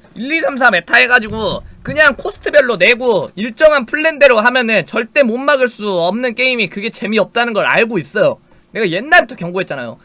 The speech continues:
얘네들도 이제부터 그게 게임을 노잼으로 만들다는 거 알고 있기 때문에 어느 정도의 조본식 뽕을 빼려고 하는 겁니다. 조본식 뽕을 빼려고 하는 거기 때문에 백랑이 가기 때문에 이런 카드를 내도 문제가 없다고 생각해서 이런 카드를 만든 거예요.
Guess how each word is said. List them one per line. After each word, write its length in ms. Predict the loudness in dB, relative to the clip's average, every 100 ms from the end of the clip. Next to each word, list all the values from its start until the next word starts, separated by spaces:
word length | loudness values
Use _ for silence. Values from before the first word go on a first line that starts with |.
| _ -12 -4
얘네들도 540 | -2 -2 -4 -2 -2
이제부터 360 | 0 -2 -2 -8
그게 260 | -8 -8
게임을 340 | -2 -2 -2 -4
노잼으로 420 | -4 -2 -2 -2
만들다는 480 | -2 -2 -2 -2 -2
거 60 |
알고 320 | 0 0 2
있기 160 | -2 -4
때문에 460 | -8 -4 -4 -4 -6
어느 280 | -6 -4 -2
정도의 280 | -4 -2 -4
조본식 580 | -6 -8 -6 -4 -6 -4
뽕을 320 | -4 -2 2
빼려고 420 | 6 6 4 2
하는 140 | 0 -2
겁니다. 400 | -6 -8 -10 -12
조본식 460 | -14 -6 -6 -6 -8
뽕을 220 | -6 0
빼려고 320 | 0 2 2
하는 140 | 0 -2
거기 160 | -4
때문에 500 | -4 -6 -4 -6 -6 -12 -20 _ -4
백랑이 600 | -4 2 4 4 2 -4
가기 360 | -2 0 -2 2
때문에 360 | 2 4 0
이런 360 | 0 0 -2 -2
카드를 420 | 0 0 2 0
내도 280 | 0 0 -2
문제가 420 | -4 -4 -2 -2
없다고 360 | -2 0 0 0
생각해서 420 | -6 -4 -4 -6
이런 240 | -8 -8
카드를 300 | -8 -8 -8
만든 360 | -10 -12 -10 -8
거예요. 360 | -6 -6 -8